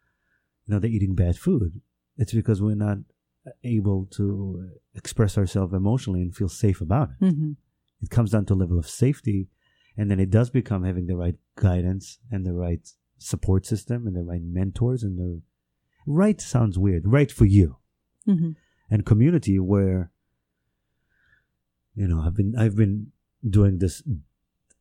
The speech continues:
Speaker 1: you know, deeper level work now in some way, shape, or form for ten, eleven years now.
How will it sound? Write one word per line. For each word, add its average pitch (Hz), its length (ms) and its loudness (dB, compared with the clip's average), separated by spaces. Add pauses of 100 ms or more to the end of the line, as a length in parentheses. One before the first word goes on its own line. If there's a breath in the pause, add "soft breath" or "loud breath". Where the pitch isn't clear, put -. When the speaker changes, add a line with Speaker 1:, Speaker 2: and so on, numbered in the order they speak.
Speaker 1:
you 107 120 -4
know, 92 220 -4 (320)
deeper 113 440 2
level 95 340 0
work 90 280 2
now 85 480 0
in 92 160 -2
some 135 540 -2
way, 98 180 2
shape, 95 320 -4
or 101 40 -6
form 92 360 -4
for 90 160 -8
ten, 135 240 0
eleven 95 340 0
years 82 320 -2
now. 85 220 -8